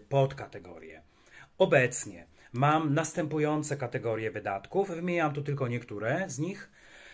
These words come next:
Y, jedzenie, w tym między innymi jedzenie w domu, jedzenie na mieście, mieszkanie, między innymi czynsz, media, wyposażenie,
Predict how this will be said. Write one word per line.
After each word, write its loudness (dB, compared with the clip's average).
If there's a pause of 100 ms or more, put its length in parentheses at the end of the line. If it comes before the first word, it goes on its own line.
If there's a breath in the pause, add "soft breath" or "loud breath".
(240 loud breath)
Y, 0
jedzenie, 2 (320)
w -18
tym 2
między 0
innymi -4
jedzenie -4
w -14
domu, -6 (100)
jedzenie -4
na 2
mieście, 0 (720 loud breath)
mieszkanie, -2 (120)
między -4
innymi -6 (260 soft breath)
czynsz, -2 (140)
media, -2 (280 loud breath)
wyposażenie, 0